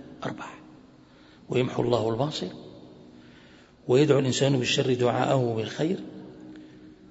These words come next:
يدعو الداعي إلى شيء نكر، سندعو الزبانية، هذه كلها بدون واوات، ولا سبب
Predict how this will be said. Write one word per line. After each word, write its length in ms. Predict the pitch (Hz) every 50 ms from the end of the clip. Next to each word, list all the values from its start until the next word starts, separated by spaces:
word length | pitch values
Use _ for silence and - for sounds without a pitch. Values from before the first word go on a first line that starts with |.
| - - - -
يدعو 300 | 135 135 143 135 139 139
الداعي 500 | 135 120 117 120 147 151 156 139 139 143
إلى 160 | 139 135 127 -
شيء 260 | - 147 - - 135
نكر، 380 | 139 160 175 - - 196 - - -
سندعو 380 | - - 160 160 185 180 160 143
الزبانية، 720 | 143 127 123 127 113 - - 98 95 95 92 90 - - - - - - - - - -
هذه 120 | - -
كلها 420 | - - 165 151 139 151 156 - - - - - - - -
بدون 300 | 131 123 - - - 92
واوات، 300 | 87 85 85 87 - - - - - - - - - - - - -
ولا 400 | - 127 123 127 143 147 143 135
سبب 600 | 120 - - 139 135 135 127 120 117 117 123 127